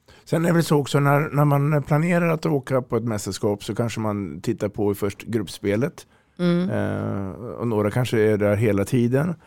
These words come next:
Speaker 2: Mm.
Speaker 1: Eller några har lite is i magen och avvaktar sig Sveriges gruppspel och så, mm, tar man en resa ner till
Speaker 2: Mm.
Speaker 1: slutspelet där.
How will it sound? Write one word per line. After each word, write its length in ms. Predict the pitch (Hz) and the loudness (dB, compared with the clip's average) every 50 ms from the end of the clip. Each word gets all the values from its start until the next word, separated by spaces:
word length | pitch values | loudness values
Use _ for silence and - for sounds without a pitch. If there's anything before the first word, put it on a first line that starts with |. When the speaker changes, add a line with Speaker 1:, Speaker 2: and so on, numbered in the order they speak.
| _ - | _ -6
Speaker 2:
Mm. 220 | 165 165 165 165 | -2 -2 0 2
Speaker 1:
Eller 140 | 165 - 156 | 2 2 2
några 240 | 170 165 131 113 120 | 2 2 2 4 4
har 140 | 120 127 135 | 4 4 4
lite 180 | 131 120 123 | 2 0 0
is 200 | 113 113 113 - | 0 0 0 2
i 20 | 131 | 2
magen 320 | 139 127 104 98 104 123 117 | 2 2 2 2 2 2 2
och 60 | 110 | 2
avvaktar 380 | 104 95 110 127 - - - | 2 2 2 0 0 0 -2
sig 180 | - - 117 107 | 0 2 0 -2
Sveriges 400 | - - 113 104 98 101 104 - | 0 2 2 2 4 2 0 0
gruppspel 400 | - 117 104 90 - - 101 101 | -2 -2 -2 -2 -2 -2 -2 -2
och 80 | 104 - | 0 0
så, 120 | - 110 104 - _ - | -2 -4 -4 -6 _ -20
mm, 320 | 120 113 101 82 87 80 82 | -18 -14 -12 -10 -8 -8 -2
tar 140 | - 123 123 | 0 0 2
man 140 | 110 110 | 2 0
en 80 | 107 107 | 0 0
resa 240 | 107 101 101 - 123 | 0 0 0 0 0
ner 100 | 110 110 | -2 -2
till 320 | - - 104 98 101 110 - _ _ - | 0 0 0 0 0 -2 -6 _ _ -4
Speaker 2:
Mm. 440 | 170 180 185 180 180 175 196 208 196 | -2 0 0 2 0 -2 -4 -6 -6
Speaker 1:
slutspelet 500 | - - 110 101 - - 131 123 120 123 | -4 -4 -4 -2 0 2 2 4 2 2
där. 220 | - 101 107 135 | 0 -2 -2 -4